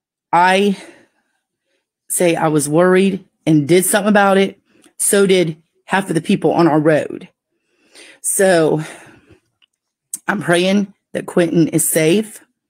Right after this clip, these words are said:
I have faith in God that he is in this situation.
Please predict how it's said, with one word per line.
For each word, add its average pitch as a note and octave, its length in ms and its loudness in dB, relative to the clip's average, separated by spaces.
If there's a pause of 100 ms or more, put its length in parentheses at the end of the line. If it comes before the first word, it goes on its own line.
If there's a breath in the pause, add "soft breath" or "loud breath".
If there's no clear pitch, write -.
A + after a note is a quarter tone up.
(960 loud breath)
I D#3+ 100 0
have D#3+ 240 -2
faith D#3+ 560 -2
in D#3 140 4
God D3+ 540 0 (1300 soft breath)
that D#3 440 0 (440)
he F#3 300 0
is D#3+ 180 0
in E3+ 240 2
this E3+ 140 -2
situation. E3+ 840 0